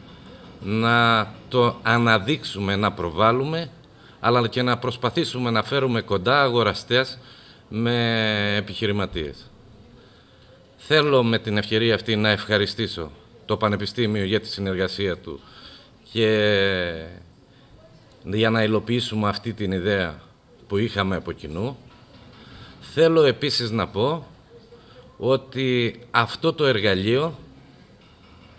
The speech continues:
η ηλεκτρονική σελίδα, αποτελεί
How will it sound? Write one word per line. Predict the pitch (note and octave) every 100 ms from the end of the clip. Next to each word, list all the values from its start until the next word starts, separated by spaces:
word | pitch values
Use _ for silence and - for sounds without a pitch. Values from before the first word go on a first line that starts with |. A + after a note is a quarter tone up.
| - - - - -
η | A#2+
ηλεκτρονική | A2+ G#2+ A2+ A2 G2+ D3
σελίδα, | C3 A2+ G2 B2 D3
αποτελεί | - C3 A#2 G#2+ C3 C#3